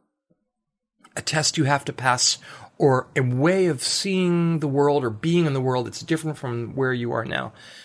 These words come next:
I think the experience of, of not quite being yourself, of not having an authentic identity is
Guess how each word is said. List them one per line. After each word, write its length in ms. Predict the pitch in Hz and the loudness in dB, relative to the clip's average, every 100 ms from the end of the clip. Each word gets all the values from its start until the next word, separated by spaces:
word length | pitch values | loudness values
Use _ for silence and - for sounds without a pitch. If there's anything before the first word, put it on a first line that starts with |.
| - | -6
I 100 | 143 | -4
think 240 | 147 151 147 | -2 -4 -4
the 80 | 131 | -8
experience 580 | - - 175 160 143 - | -8 -2 2 2 0 -6
of, 260 | 127 123 - | -10 -12 -8
of 180 | 135 113 | -6 -4
not 480 | 123 131 147 135 - | -2 0 -2 -4 -10
quite 380 | - 131 - - | -8 -8 -8 -10
being 240 | 117 110 | -8 -8
yourself, 480 | 107 - - 113 - | -10 -8 -10 -10 -12
of 120 | 113 | -8
not 440 | 127 143 151 - - _ _ _ _ - | -4 -2 -2 -6 -20 _ _ _ _ -10
having 280 | 139 131 123 | -6 -4 -4
an 60 | |
authentic 580 | 113 107 135 127 131 - | -4 -4 -6 -8 -10 -12
identity 580 | 117 113 117 120 123 117 - - _ - | -12 -8 -8 -8 -10 -14 -20 -20 _ -8
is 220 | 123 | -8